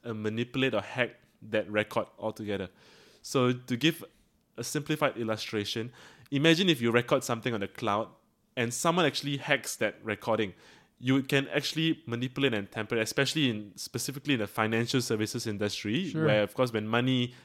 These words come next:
Speaker 1: comes into play, money can be hacked and funneled out, and that's quite dangerous. But with the use of technology, that record is recorded on multiple servers, potentially across the world, or we call them nodes.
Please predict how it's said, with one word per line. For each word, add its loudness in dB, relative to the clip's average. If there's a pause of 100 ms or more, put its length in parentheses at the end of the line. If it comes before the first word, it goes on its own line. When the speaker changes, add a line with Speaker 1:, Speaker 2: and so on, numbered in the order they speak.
(100)
Speaker 1:
comes -2
into -8
play, -2 (120)
money -4
can -12
be -10
hacked -8
and -10
funneled -6
out, -4
and -10
that's -8
quite -8
dangerous. -6 (560)
But 4 (400)
with 2
the 2
use 4
of -4
technology, -2 (360)
that 4
record 4 (140)
is -6
recorded -2
on -8
multiple -2
servers, -2 (380)
potentially -4
across 0
the -4
world, -2
or -2
we -6
call -4
them -6
nodes. -2